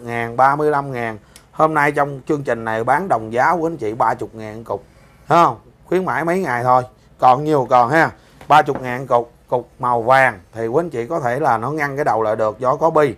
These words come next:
Còn cái cục này á, cục màu đỏ này nó có cái, nó không ngăn đầu giống như này, nhưng mà nó có lợi thế. Khi quý anh chị nhét vô đầu vít là nguyên cái cây vít này nó hết luôn. Nó hết toàn tập luôn.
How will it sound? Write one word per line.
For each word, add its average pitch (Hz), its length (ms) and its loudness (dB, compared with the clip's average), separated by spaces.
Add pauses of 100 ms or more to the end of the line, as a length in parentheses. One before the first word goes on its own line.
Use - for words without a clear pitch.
(400)
Còn 131 220 2
cái 160 100 -2
cục 139 280 0
này 147 260 4
á, 190 180 6 (160)
cục 127 200 -6
màu 127 160 0
đỏ 127 280 4
này 143 220 0
nó 139 160 -6
có 214 160 -4
cái, 233 100 -2 (440)
nó 233 100 2
không 196 220 2
ngăn 190 220 0
đầu 139 220 4
giống 202 200 2
như 190 240 2
này, 127 320 -2
nhưng 160 160 -4
mà 127 80 -2
nó 131 100 -6
có 196 240 4
lợi 127 220 0
thế. 185 320 4 (360)
Khi 185 100 2
quý 180 100 8
anh 220 100 6
chị 143 160 -4
nhét 202 260 -2
vô 180 220 2
đầu 139 200 0
vít 220 160 0
là 123 160 -4 (180)
nguyên 180 260 2
cái 220 100 6
cây 165 200 -2
vít 160 180 4
này 131 140 -8
nó 131 80 -10
hết 247 180 2
luôn. 185 180 4 (360)
Nó 214 80 4
hết 233 80 2 (100)
toàn 139 300 4
tập 139 220 0
luôn. 170 200 6